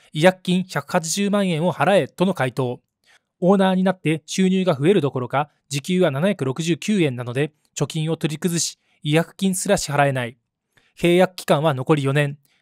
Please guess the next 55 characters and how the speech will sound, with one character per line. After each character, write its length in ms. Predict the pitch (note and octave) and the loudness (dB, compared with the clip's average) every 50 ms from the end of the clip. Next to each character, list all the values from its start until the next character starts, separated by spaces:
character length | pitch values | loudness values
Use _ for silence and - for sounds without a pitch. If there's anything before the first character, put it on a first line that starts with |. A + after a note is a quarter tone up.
| _ _ | _ _
地 140 | - D3+ D3+ | -4 2 4
獄 220 | E3 D#3+ - D#3 | 4 4 4 4
は 200 | D3 D3 D3+ D3 - | 2 2 2 0 0
ま 100 | D3+ D#3 | 0 2
だ 100 | E3 E3 | 2 0
続 200 | - - B2 A#2 | -4 -8 -10 -8
く。 240 | - C#3+ B2+ A2+ - _ _ _ _ _ _ _ _ _ _ _ _ _ _ - | -6 -6 -6 -6 -6 _ _ _ _ _ _ _ _ _ _ _ _ _ _ -12
口 200 | - - - - | -10 -8 -4 2
コ 120 | - F#3+ | 4 4
ミ 200 | F#3 F#3+ F#3 F3+ _ | 4 4 0 -4 _
八。 380 | _ - D#3 - - E3+ E3 D#3 _ _ _ _ _ _ _ _ _ | _ -4 -4 -2 -2 -4 -6 -6 _ _ _ _ _ _ _ _ _
セ 160 | - - - | 0 0 0
ブ 100 | A3+ A3+ | 2 2
ン 40 | G#3+ | 4
イ 40 | A3 | 4
レ 80 | A3 | 4
ブ 120 | F#3 E3+ C3 | 4 2 -2
ン 60 | A#2 | -4
二 100 | B2+ C3+ | -6 0
千 160 | - G#3+ F#3 | 0 0 0
二 80 | E3+ D#3+ | 0 -2
十 120 | D#3+ C3 | -2 -4
三 180 | - - D3+ E3+ | -2 -2 -2 0
年 140 | F3 E3+ | -2 0
投 160 | - D#3+ D3 C3+ | 2 2 0 0
稿。 300 | - C3 A#2+ A2 A2 _ _ _ _ _ _ _ | 0 -4 -6 -6 -10 _ _ _ _ _ _ _
店 200 | - - A#3 A3 - | 0 2 2 2 4
舗 100 | E3 D#3 | 2 2
を 80 | C#3+ | 2
休 200 | C3+ C#3 - - | 2 -2 -2 -2
み 60 | F#3+ F3 | 0 0
に 100 | E3+ D3 | 0 -2
す 120 | - D#3 | -4 -6
る 60 | D3+ | -4
こ 100 | - D#3 | -4 -4
と 80 | D3+ C3+ | -2 -2
が 100 | C3 B2 | -4 -4
で 80 | C3 | -4
き 100 | C3+ - | -6 -4
な 80 | C#3 D3 | -4 -4
い 80 | D#3+ B2+ | -4 -4
地 100 | - B2+ | -4 -2
獄 180 | D3 C#3+ D#3+ | -2 -2 -2
の 100 | D3 C#3+ | -2 -4
契 160 | - - C3+ | -2 -2 -2
約、 340 | C3+ C3 - - - C#3+ - _ - | -2 -2 -4 -4 -4 -4 -6 _ -6
違 80 | D3+ | -2
約 160 | C#3+ C#3 - - | -2 -2 -4 -4
金。 280 | - D3 C3+ C3+ D#3 _ _ _ _ _ _ _ _ _ _ - | -4 -4 -4 -4 -8 _ _ _ _ _ _ _ _ _ _ 0
呪 240 | D3 D#3+ F3+ G3 | 4 6 6 6
い 40 | G3 | 6
の 100 | F#3+ F#3+ | 4 2
契 160 | F#3 - F3 | 2 2 2
約 180 | E3+ E3+ - E3+ | 2 2 2 2
だ。 200 | D3+ C#3 B2+ - | 2 2 0 -2